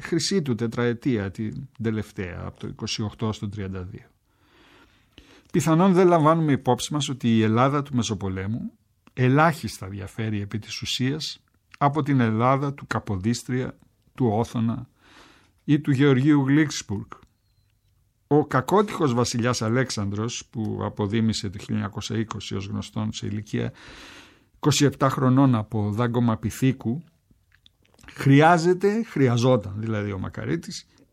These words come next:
είκοσι τρεις ολόκληρες ώρες για να μεταβεί με το πολυτελές αυτοκίνητό του,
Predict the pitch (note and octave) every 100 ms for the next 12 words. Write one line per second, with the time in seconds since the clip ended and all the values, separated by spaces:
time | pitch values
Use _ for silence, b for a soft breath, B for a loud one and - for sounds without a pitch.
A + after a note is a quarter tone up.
0 | _ - F#3 - D#3+ - C#3 C#3 F3+ G#3
1 | D#3 C#3+ F3 F3 C3+ B2 A2 - C#3 F3+
2 | G3+ - - - A#2+ B2 B2 B2 A2+ A2
3 | A2 E3+ D#3+ B2 A2 - A#2 A2+ A2+ A#2+
4 | D#3 C#3+ A#2+ - G2+ A2 G2 - B2+ D#3+
5 | -